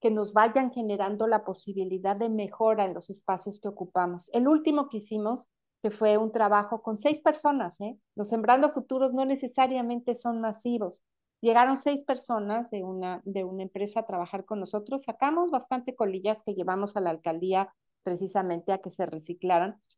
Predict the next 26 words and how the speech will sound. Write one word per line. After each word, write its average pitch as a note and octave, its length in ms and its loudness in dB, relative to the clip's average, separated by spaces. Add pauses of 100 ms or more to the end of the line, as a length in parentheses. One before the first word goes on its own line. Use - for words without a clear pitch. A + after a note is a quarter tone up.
(260)
y B3 60 2
en B3 100 4
el B3 100 2
proceso D#4+ 480 2
íbamos C#4+ 420 2
viendo A#3 360 -4
cuál C4 220 2
es C#4 180 -6
el A#3 180 -2
lema A3 320 2
de E3+ 140 -2
hoy, D#3+ 240 -6 (280)
es A3+ 160 -2
dejar G#3+ 340 -2
un G#3 100 -4
mejor G3 320 -4
espacio F#3 480 -8
que F#3+ 60 -8
el F3+ 80 -6
que F3+ 80 -10
encontramos F3 680 -6
al E3 120 -4
llegar. D#3 400 -6
Yo A3 100 -8
creo B3 240 2
que A3+ 240 -2